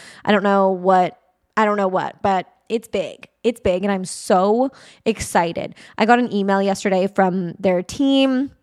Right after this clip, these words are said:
just about scheduling and stuff, and I got this email that's like, "Will you be needing hair and makeup?" And I'm like,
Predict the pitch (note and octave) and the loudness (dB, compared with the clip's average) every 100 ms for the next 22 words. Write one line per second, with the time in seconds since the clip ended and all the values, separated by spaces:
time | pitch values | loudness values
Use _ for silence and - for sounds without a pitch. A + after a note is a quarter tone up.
0 | _ _ _ _ _ _ F3+ G#3 G3+ G3+ | _ _ _ _ _ _ -6 -4 2 2
1 | F3+ B3+ A#3+ A#3+ A#3 A#3 A3+ A3+ - G#3 | 4 4 6 4 4 2 2 2 2 0
2 | G3 G#3 G3+ - - A3+ A3 G3 G3+ G3+ | 0 0 -2 -8 -4 0 2 2 2 2
3 | G3+ - - - A#3 A#3 A#3+ C4 B3+ B3 | 0 -2 -20 -2 2 4 2 2 2 2
4 | B3+ A3 A3 A3 F3+ F3 B3 G4 - - | 2 2 4 2 0 4 2 2 -4 -20
5 | _ _ _ - G#3+ G3+ G3 | _ _ _ -6 -4 -2 -4